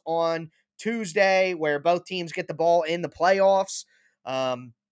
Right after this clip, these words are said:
I don't think it minimizes defenses anymore because the reality is this is just like a kick the can down the road because what if both teams score? And then the team, then it's sudden death, and the team that won the coin toss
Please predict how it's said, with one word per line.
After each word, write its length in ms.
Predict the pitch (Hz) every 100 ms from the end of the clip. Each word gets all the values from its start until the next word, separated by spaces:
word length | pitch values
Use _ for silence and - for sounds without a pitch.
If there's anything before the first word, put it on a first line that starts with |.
| _ _ _ _ _ _ _ -
I 80 |
don't 120 | 247 320
think 140 | 285
it 60 | 220
minimizes 560 | 190 196 190 180 160
defenses 500 | 135 196 208 180 160
anymore 360 | 185 185 190 233
because 260 | 202 202
the 80 | 170
reality 420 | 180 233 277 208
is 100 | 180
this 200 | 180 277
is 120 | 208 175
just 300 | 202 - - _ _
like 120 | 175 175
a 100 | 143
kick 280 | - 214
the 60 | 165
can 300 | - 185 185
down 240 | 180 175 170
the 80 |
road 400 | 143 190 165 101
because 580 | 127 143 185 170 151 - _ _ _ _ _ _ _ _ _ _ _
what 280 | 190 220 254
if 180 | 220 151
both 280 | 220 220
teams 340 | - 233 208 180
score? 420 | - 220 202 101 _ _ _ _ _ _ _ _ _ _ _ _ _ _ _ _ _
And 500 | 147 160 165 165 156 - _ _
then 300 | 151 156 190
the 80 | 196
team, 460 | 180 220 208 196 190
then 140 | 190 214
it's 120 | 180
sudden 280 | 214 196 185
death, 260 | 226 165
and 100 | 165
the 100 | 165
team 180 | 156 202
that 120 | 185
won 180 | 180 190
the 60 | 165
coin 300 | 180 214 220
toss 440 | 156 151 160 -